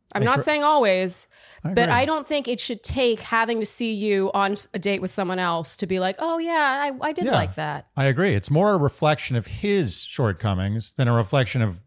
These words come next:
Speaker 2: how good their connection is.
Speaker 1: Yeah, and it would be different if, let's say, a year plus had passed, but a year plus has not passed. They first met in February, and then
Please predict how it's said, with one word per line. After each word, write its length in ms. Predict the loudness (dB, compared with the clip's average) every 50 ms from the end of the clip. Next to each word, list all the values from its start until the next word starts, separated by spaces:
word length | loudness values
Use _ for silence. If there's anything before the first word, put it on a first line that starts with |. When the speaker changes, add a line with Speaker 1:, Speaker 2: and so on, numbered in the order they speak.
| _ -6
Speaker 2:
how 220 | -2 0 0 0
good 460 | -2 -4 -2 0 2 2 2 2 0
their 160 | 0 -2 -2 -2
connection 460 | -2 -2 -2 -2 -4 -4 -8 -8 -8 -8 -10 -12
is. 140 | -14 -16 -10 -6
Speaker 1:
Yeah, 300 | -2 0 0 2 0 0 0
and 100 | 0 0
it 80 | 2
would 120 | 0 0 0
be 100 | 0 0 0 -2
different 460 | -2 -2 -2 -2 0 -2 -2 -2 -2 -2
if, 240 | -2 -4 -4 -6 -12 _ _ _ _ _
let's 220 | -4 -4 -4 -2
say, 220 | -2 -2 -2 -2 -2
a 80 | -2 -4
year 500 | -4 -2 -2 0 2 2 2 2 0 -2
plus 380 | -4 -2 0 0 0 0 -2 -4
had 160 | -6 -8 -10
passed, 540 | -8 -6 -6 -6 -6 -4 -6 -6 -6 -2 0
but 140 | 0 0
a 140 | 0 -2 -2 -2
year 280 | -2 -2 0 0 0 0
plus 280 | 2 2 2 2 2
has 180 | 0 -4 -4 -2
not 240 | 0 0 0 2 0
passed. 580 | 0 0 0 -6 -10 -14 -16 -16 -16 -18 -20 _ _
They 160 | -2 -2 0
first 520 | 0 -4 -6 -2 0 2 2 2 0 0 -2
met 300 | 0 0 0 0 0 -2
in 140 | -2 -4 -4
February, 960 | -6 -8 -4 -2 -2 -2 0 -2 -2 -2 -2 -2 -2 -2 -4 -4 -4 -4 -4 -4
and 200 | -2 -2 -2 -2
then 400 | -2 -2 0 0 0 -2 -2